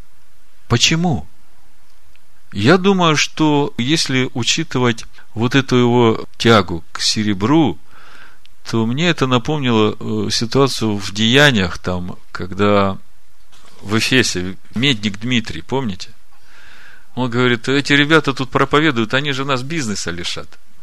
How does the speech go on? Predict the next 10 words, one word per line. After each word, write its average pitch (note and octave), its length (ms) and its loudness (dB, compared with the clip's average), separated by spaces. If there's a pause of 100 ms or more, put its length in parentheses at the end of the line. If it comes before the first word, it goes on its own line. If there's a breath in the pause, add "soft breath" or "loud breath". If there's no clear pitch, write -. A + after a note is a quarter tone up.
(1200 soft breath)
Понимаете? C#3+ 500 4 (840 soft breath)
Мы C#3 140 -2
же - 80 0
тогда D3+ 280 2
вообще D#3 260 4
станем C#3 340 0
голодными. B2+ 500 2
И A2+ 120 2
вот D3+ 160 2
представьте, C#3 580 2